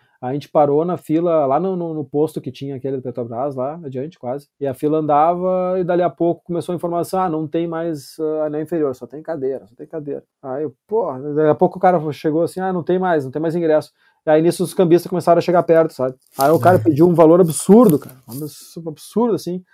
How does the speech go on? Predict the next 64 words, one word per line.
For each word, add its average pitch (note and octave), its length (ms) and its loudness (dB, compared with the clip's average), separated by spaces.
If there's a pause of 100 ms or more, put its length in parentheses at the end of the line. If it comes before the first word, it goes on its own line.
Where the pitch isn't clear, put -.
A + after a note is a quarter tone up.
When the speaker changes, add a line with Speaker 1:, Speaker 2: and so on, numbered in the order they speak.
(280)
Speaker 1:
Eu E3 200 -4
quase F3+ 240 0
mandei G3+ 220 0
ele G3 100 0
enfiar E3+ 260 0
o D#3+ 220 0
ingresso D3 400 -2
naquele D3+ 220 -6
lugar D3 260 0
e D3+ 40 -4
falei, F3 160 -6
não G3 180 0
vou F3+ 120 -2
no F3+ 80 -4
jogo. B2 280 -6 (120)
Paciência, C3+ 520 -8
né? G#2+ 180 -16
Não, A2+ 180 -18
não B2 200 -14
tenho, D3 260 -6
não B2+ 160 -8
tenho, D3+ 200 -4
não C#3 180 -6
tenho D#3+ 160 0
grana D#3 240 6
pra B2+ 120 -6
pagar A#2 260 -2
isso. G#2+ 120 -8 (160)
E C#3+ 120 0
aí C#3+ 420 6
a D3+ 40 4
gente D3+ 140 -2
foi D#3+ 180 4
assistir D#3 300 -2
o D#3 100 4
jogo D#3 220 4
na D3+ 80 -4
casa D3 320 0
do, C#3 260 -2
do C3+ 140 -4
amigo C#3 260 -4
meu. C#3 340 -2 (220)
E D3+ 80 -8
eu D3 220 2
lembro D3 240 0
que D#3 120 -2
de, C#3+ 160 -4
eu D3+ 120 2
ficava, D#3+ 460 -4
eu D#3 60 0
olhava D3 280 -2
uns D#3 220 -6
espaços D3 500 -6
vazios D3+ 400 -4
na D#3 60 -8
arquibancada, C#3 520 -10
eu C3 60 -10
ficava C#3 380 -12
com C#3+ 100 -14
mais C3+ 280 -12
raiva B2 260 -12
ainda. A2+ 200 -20 (220)
Eu B2 80 -12
fui, D3+ 160 -4